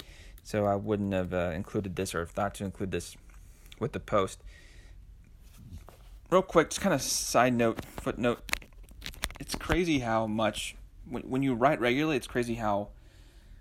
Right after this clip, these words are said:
much it evolves over time. You just take a two, three-year period, and I'm like, "Man, my writing has improved since then."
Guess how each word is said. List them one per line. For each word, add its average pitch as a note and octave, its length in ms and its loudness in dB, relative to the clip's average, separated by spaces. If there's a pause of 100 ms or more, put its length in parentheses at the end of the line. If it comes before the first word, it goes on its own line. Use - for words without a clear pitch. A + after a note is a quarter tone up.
(640)
much A#2 260 2
it G#2 40 0
evolves G#2+ 440 6
over G#2 180 -4
time. G#2 320 0
You G2+ 60 0
just - 180 -8
take A2 160 -2
a G2+ 60 -4
two, - 200 -2
three-year G#2 280 0
period, A2 240 -2
and G2+ 80 -2
I'm - 20 -2
like, G2+ 160 -4
"Man, G#2+ 360 -2 (380)
my B2+ 100 -2
writing B2 180 4
has G#2 100 0
improved G#3+ 360 -2
since G#2 180 -4
then." D#2 300 -4